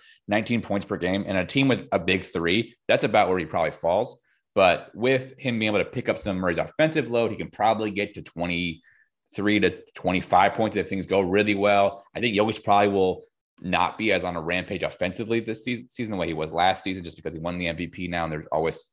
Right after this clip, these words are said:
it's, well, I guess, like, Harden has done it where he came back and had a really great year again. But, like, I, I could see him kind of taking a slight step back just on overall points per game 'cause Porter is kind of steps into it to, to a bigger role, not 'cause he's any, Jokic is any worse. So, I mean, and that's, like, a logical jump, right? It's a guy in his now fourth season,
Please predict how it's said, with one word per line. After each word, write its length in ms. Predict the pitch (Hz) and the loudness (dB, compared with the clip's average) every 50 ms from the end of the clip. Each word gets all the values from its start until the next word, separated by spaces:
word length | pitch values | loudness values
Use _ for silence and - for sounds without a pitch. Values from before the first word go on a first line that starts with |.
| _ - | _ -10
it's, 180 | - 90 - - _ _ _ _ - | -10 -10 -10 -12 _ _ _ _ -6
well, 100 | 151 156 | -4 -2
I 60 | 147 | 0
guess, 260 | 147 160 156 160 - - _ _ _ _ _ _ _ _ _ _ _ _ - | 0 -2 -4 -4 -10 -20 _ _ _ _ _ _ _ _ _ _ _ _ -6
like, 120 | - 87 - | -4 -4 -4
Harden 340 | - - 95 92 90 85 78 | 0 2 2 4 2 2 -2
has 120 | 78 76 | -4 -4
done 160 | - 76 73 | -4 -4 -4
it 60 | 76 | -4
where 100 | 69 73 | -4 -6
he 60 | 76 76 | -8 -8
came 200 | - 90 80 78 | -10 -10 -6 -2
back 140 | 76 73 | -2 -4
and 100 | - 76 | -4 -4
had 80 | 71 73 | -10 -8
a 20 | |
really 140 | 73 73 80 | -8 -8 -10
great 220 | - 71 73 67 - | -8 -8 -8 -8 -6
year 160 | 76 73 73 | -6 -6 -6
again. 260 | 71 69 76 71 71 | -6 -6 -8 -8 -8
But, 100 | 71 78 | -6 -4
like, 100 | 90 90 | -2 0
I, 180 | 95 131 127 127 | 2 2 4 2
I 60 | 147 | 2
could 120 | 147 143 143 | 2 0 0
see 120 | - 156 | -2 -4
him 80 | 143 - | -2 0
kind 120 | 143 131 | 0 0
of 80 | 117 123 | 0 0
taking 200 | 127 117 110 95 | -2 -2 -2 -4
a 40 | |
slight 300 | - - - 110 104 104 | -6 -6 -2 -2 -2 0
step 160 | 104 - 107 92 | -2 -4 -4 0
back 220 | 98 95 85 - | 0 0 0 0
just 180 | - 90 - 76 | -4 -10 -8 -8
on 180 | 82 80 78 - _ - | -8 -10 -10 -14 _ 0
overall 300 | 104 107 90 95 90 - | 2 2 4 4 2 2
points 260 | - - 104 95 - | 2 0 -4 -4 -4
per 100 | - 92 | -4 -6
game 220 | 87 87 85 82 82 - - _ _ _ _ _ | -4 -4 -4 -6 -8 -14 -20 _ _ _ _ _
'cause 280 | - 107 95 92 87 87 82 - - _ _ - | 0 2 4 4 2 0 -4 -12 -14 _ _ -6
Porter 360 | - 101 92 82 82 82 - | -2 -2 0 0 0 -2 -4
is 160 | - 78 78 - | -6 -10 -12 -8
kind 160 | - 82 78 | -6 -6 -6
of 60 | - | -6
steps 200 | - 87 78 - | -6 -6 -6 -6
into 160 | 85 85 82 | -6 -4 -4
it 140 | 78 - - | -4 -6 -6
to, 220 | - 90 78 - - _ _ - | -6 -6 -6 -6 -8 _ _ -6
to 120 | - 104 | -4 -4
a 40 | 87 | -2
bigger 200 | 90 92 90 95 | 0 0 0 0
role, 120 | 92 92 | 0 0
not 120 | 87 80 - | 0 -2 -4
'cause 80 | 85 | -8
he's 100 | 80 78 | -10 -8
any, 200 | 78 76 78 - _ _ _ - | -8 -8 -10 -10 _ _ _ -12
Jokic 180 | 90 85 82 - | -10 -10 -10 -10
is 60 | - | -10
any 120 | 80 78 | -10 -8
worse. 280 | 73 78 85 92 90 - | -4 -4 -4 -4 -4 -6
So, 300 | - - 82 78 76 - - - _ _ _ _ - | -6 -4 -2 -2 -4 -6 -10 -20 _ _ _ _ -6
I 40 | 98 | -2
mean, 320 | 101 92 90 87 - - | -2 0 -2 -2 -6 -8
and 80 | - 104 | -4 0
that's, 160 | 120 127 123 | 0 0 2
like, 80 | 135 107 | 2 4
a 20 | |
logical 280 | 98 98 98 - 92 80 | 6 6 6 4 0 -4
jump, 240 | - 87 80 76 80 | -2 -2 -2 -2 -2
right? 80 | 80 | -2
It's 120 | 78 - - | -2 -2 -4
a 60 | 82 | -4
guy 160 | 85 85 87 | 0 0 0
in 60 | 85 | 0
his 200 | 80 78 - - - _ - | -2 -6 -10 -14 -20 _ -8
now 160 | 82 82 82 | -4 -4 -4
fourth 280 | 82 - - 80 - - | -4 -2 -2 -4 -4 -2
season, 560 | - 143 147 131 135 139 131 131 127 - - | 0 0 0 2 2 0 -2 -2 -4 -8 -16